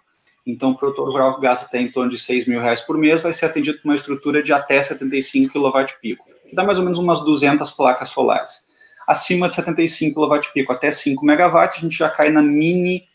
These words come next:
geração de energia. Ahn, essa norma teve uma atualização em dois mil e quinze, a R N seis oito sete, que ela incrementou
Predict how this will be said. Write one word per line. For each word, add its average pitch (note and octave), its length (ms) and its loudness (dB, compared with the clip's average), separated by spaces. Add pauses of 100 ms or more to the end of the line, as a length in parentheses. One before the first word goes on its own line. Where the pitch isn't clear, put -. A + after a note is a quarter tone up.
(120)
geração C3 640 2
de B2+ 100 0
energia. B2 460 0 (840)
Ahn, B2+ 540 4
essa C3+ 320 2
norma C3 380 2
teve C#3+ 200 -2
uma C#3 120 0
atualização C3 580 -2
em B2 60 -4
dois A#2+ 180 -4
mil A#2 140 -2
e C3 40 -4
quinze, D3 440 -2
a A2+ 340 0
R A#2 200 -2
N A#2+ 140 0
seis A2+ 280 0
oito C3 200 0
sete, - 480 -2
que D3 120 0
ela C3+ 180 4
incrementou D3 880 2